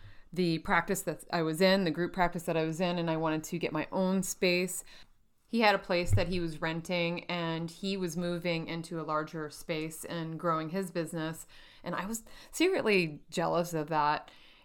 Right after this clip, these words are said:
And he was like, "Just, just move your co-, your, your practice into, into the cottage, this little spot that, um, he was leasing."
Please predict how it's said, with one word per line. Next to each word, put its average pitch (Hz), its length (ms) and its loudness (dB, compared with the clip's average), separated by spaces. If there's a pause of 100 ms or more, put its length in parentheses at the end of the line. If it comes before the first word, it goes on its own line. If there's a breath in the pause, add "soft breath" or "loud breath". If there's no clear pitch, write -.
(160)
And 190 400 2
he 196 140 -4
was 185 100 -2
like, 180 140 0
"Just, - 280 -8
just 240 240 2
move 247 320 8
your 240 260 2
co-, 233 240 -2
your, 214 380 -2
your 214 140 -4
practice 214 380 -8
into, 202 480 0 (280)
into 185 440 -2
the 190 100 -4
cottage, 202 480 -2
this 175 260 -4
little 180 380 -2
spot - 420 4
that, 165 340 -2 (100)
um, 160 420 -4
he 180 120 -2
was 165 200 -4
leasing." 175 500 -4